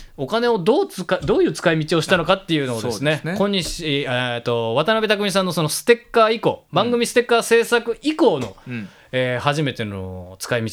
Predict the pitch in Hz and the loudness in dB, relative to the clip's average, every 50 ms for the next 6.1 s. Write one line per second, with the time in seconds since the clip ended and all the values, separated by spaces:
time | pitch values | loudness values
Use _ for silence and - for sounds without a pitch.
0 | - - 110 98 95 95 - 143 135 117 - - - - 143 165 185 185 - _ | -6 -8 -8 -8 -10 -8 -8 -6 -6 -6 -8 -10 -14 -10 -8 -8 -8 -10 -14 _
1 | _ - - - 139 139 135 131 131 123 - 131 131 123 - 147 139 131 - - | _ -16 -8 -2 -2 -2 0 0 -4 -4 -4 -4 -4 -2 0 0 -2 -2 -2 -2
2 | 156 143 123 - 147 131 113 117 113 107 - - - 127 127 123 - 131 127 120 | -2 -2 -2 -2 -4 -4 -4 -4 -4 -6 -8 -10 -8 -6 -4 -4 -2 -4 -4 -4
3 | - 127 - - 143 139 147 170 180 185 190 214 226 233 - - 226 214 196 190 | -4 -6 -6 -4 -4 -4 0 2 0 2 2 0 0 0 0 0 0 2 2 2
4 | 180 208 220 208 202 220 214 240 233 240 254 247 226 226 233 226 185 180 165 180 | 2 2 2 2 0 0 2 2 2 2 2 0 0 0 0 0 0 0 0 0
5 | 170 170 160 147 131 120 - 139 127 127 117 110 135 127 120 123 127 110 117 127 | 0 2 2 0 0 -2 -6 -6 -6 -6 -4 -4 -4 -4 -4 -4 -6 -4 -4 -4
6 | 107 98 | -6 -6